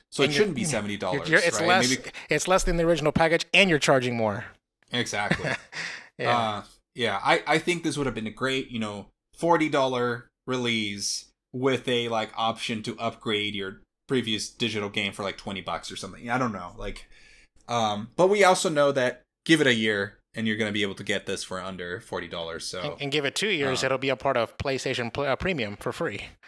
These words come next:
Speaker 1: Yeah,
Speaker 2: <laughs>
Speaker 1: exactly. So,
Speaker 2: Yeah.
Speaker 1: um, but anyway, but it is one of the best games of all time. So if you have never played it, you're a new P S five owner, sure, go and get it.
Speaker 2: It's the number
Speaker 1: Um,
Speaker 2: two best game of all time on the Ready Press Play scale.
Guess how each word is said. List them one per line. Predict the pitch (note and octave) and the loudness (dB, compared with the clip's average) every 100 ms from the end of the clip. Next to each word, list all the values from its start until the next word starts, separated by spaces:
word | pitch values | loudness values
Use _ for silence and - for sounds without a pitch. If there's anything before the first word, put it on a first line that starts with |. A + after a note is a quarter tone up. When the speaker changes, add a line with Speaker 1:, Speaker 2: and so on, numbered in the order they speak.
| - - - | -20 -20 -6
Speaker 1:
Yeah, | - D3+ - G3 | 2 4 6 4
Speaker 2:
<laughs> | |
Speaker 1:
exactly. | G3+ - F#2 - - - - | 4 2 0 -2 -6 -6 -8
So, | F2+ F2+ F2+ A2 - C3+ | -10 -12 -16 -18 -8 -2
Speaker 2:
Yeah. | A2+ G#2 | -2 -4
Speaker 1:
um, | F2+ - - | -10 -18 -16
but | A#2 - _ _ - | -14 -14 _ _ -8
anyway, | A2+ F#2 F2 | -8 -6 -8
but | G#2+ D3+ - - _ | -2 0 -2 -10 _
it | D3+ | 4
is | E3+ G3+ - - - _ _ _ _ | 6 6 4 -2 -8 _ _ _ _
one | F#2+ | -8
of | F#2+ | -6
the | |
best | G#2+ G#2 - | -4 -4 -4
games | A2+ A2 | -6 -4
of | |
all | A#2 | -4
time. | A2+ C#3+ B2 F#2+ _ | -2 0 0 -4 _
So | - B2 | -2 0
if | A#2 | 2
you | C3 | 2
have | B2+ B2+ | 0 4
never | E3 A#3+ | 6 6
played | - A#2+ G2+ | 4 0 -2
it, | G#2 - _ _ | -4 -8 _ _
you're | A2+ G#2+ | -8 -4
a | |
new | A2 A2 | -2 -2
P | A2 | 0
S | A2 | -2
five | - D#3 | 0 0
owner, | C3+ A2 G2+ | 0 -2 -4
sure, | G2 - C#4+ - - _ | -6 -4 -4 -6 -14 _
go | A#2+ | -2
and | B2 | 0
get | A#2 | 0
it. | F#2+ G2 - | -2 -6 -8
Speaker 2:
It's | C3+ - | -10 -6
the | - B2+ A#2+ | -4 -2 -2
number | A#2+ D3+ D3+ | -2 -2 -2
Speaker 1:
Um, | |
Speaker 2:
two | - D#3+ D#3 C#3 B2+ | -2 -2 0 -2 -2
best | C#3 B2+ | -2 -2
game | - C3+ | -4 -6
of | C3 | -2
all | A#2 B2 | 0 0
time | - B2+ A#2 | -2 -4 -2
on | G#2+ | -4
the | G#2+ | -4
Ready | A2+ | -4
Press | A2 A#2 A2 | -4 -6 -6
Play | B2+ A2 | -6 -6
scale. | - G2+ E2+ | -6 -8 -10